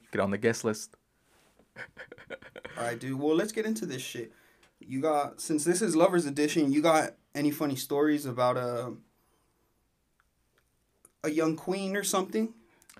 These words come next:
Speaker 1: Damn, I, I wouldn't say it'd be funny, but it's a pretty fucked up situation.
Speaker 2: Amusing? Is it amusing?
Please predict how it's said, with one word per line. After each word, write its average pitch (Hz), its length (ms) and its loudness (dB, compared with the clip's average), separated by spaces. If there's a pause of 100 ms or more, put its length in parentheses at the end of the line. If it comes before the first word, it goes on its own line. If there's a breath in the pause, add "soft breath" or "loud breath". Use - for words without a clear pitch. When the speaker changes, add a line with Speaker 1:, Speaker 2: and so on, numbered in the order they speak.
(1160 loud breath)
Speaker 1:
Damn, 117 360 -2 (160)
I, 131 220 -4
I 123 160 -2
wouldn't 143 240 2
say 131 140 -2
it'd 123 120 -2
be 113 80 -4
funny, 113 520 -4 (240)
but 98 120 -8
it's - 840 -20
a - 40 -20
pretty 117 180 -4
fucked 110 360 -4
up 110 120 -2
situation. 131 280 0
Speaker 2:
Amusing? 220 420 4
Is 151 140 -6
it 151 100 4
amusing? 190 500 0